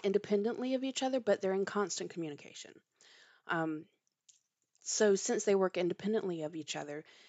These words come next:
they don't show the same frequency at the same time. When frequency following response is induced, though, they do. Since we know the frequency of certain brain patterns,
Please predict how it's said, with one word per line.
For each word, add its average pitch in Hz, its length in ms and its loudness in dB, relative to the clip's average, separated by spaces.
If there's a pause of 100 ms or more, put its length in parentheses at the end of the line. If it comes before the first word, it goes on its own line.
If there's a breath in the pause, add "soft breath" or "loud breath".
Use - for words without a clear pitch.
(200 loud breath)
they 190 140 8
don't 262 200 0
show 214 200 2
the 208 100 4
same 180 300 2
frequency 185 540 -4
at - 60 0
the - 60 -4
same 170 240 -6
time. 139 260 -12 (1200)
When 202 380 4
frequency 220 580 -2 (100)
following 190 460 0
response 170 640 -4
is 160 260 -8
induced, 185 540 -4
though, 151 260 0 (140)
they 156 160 -6
do. 254 340 -2 (1080 loud breath)
Since - 500 0
we 233 120 2
know 196 260 4
the 185 100 -4
frequency - 600 -4
of 160 120 -4
certain - 280 -6
brain 247 280 -2
patterns, 160 580 -4